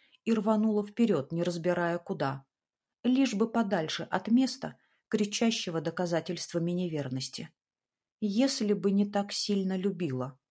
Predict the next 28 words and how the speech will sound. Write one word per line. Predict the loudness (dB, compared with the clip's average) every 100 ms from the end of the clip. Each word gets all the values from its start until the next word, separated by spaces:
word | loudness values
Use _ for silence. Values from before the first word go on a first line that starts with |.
| _ _ _ -4
если | 0 2 2 2
бы | 2
предательство | 2 2 4 2 2 -4 -4 -2
не | 0
разорвало | 0 0 0 2 0 0
сердце | -2 -4 -4 -6
в | -8
клочья, | -4 -2 -2 -4 -8 -12 _ _ _ _
если | -10 0 2 4 2 -2 -2
бы... | 0 -4 -4 -8 _ _ _ _ _ _ _ _
Она | 0 4 6
могла | 6 6 4
перечислять | 4 0 -2 -4 -2 0 0
до | 0
бесконечности, | -4 -2 0 4 6 4 -2 -8 -8 -6
если | -2 0 0 -2
бы, | -2 0 0 -4 _ _ _ _ _ -4
но | 2 2
сил | 2 2 4
не | 4 2
было | 2 -2 -2
даже | -2 -2 -2
на | -2 -2
это. | -4 -8 -16 _ _ _ _ _ -12
Со | -4 0
двора | 2 4 6
неслась | 4 4 0 0
музыка, | 4 4 2 -4 -14